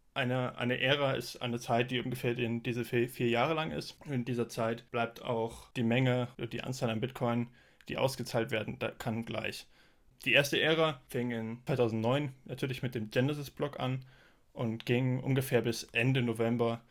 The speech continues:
zweitausendzwölf. Und in dieser Ära konnten fünfzig Bitcoin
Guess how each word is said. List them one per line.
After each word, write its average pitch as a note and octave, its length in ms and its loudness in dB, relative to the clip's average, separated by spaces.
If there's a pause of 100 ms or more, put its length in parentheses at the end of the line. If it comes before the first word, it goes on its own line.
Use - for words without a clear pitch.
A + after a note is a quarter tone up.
(320)
zweitausendzwölf. - 1200 -6 (440)
Und B2 200 -2
in A#2+ 160 -4
dieser C3+ 280 4
Ära B2 320 6
konnten B2 560 -6 (120)
fünfzig C#3 460 -2
Bitcoin A2 460 -6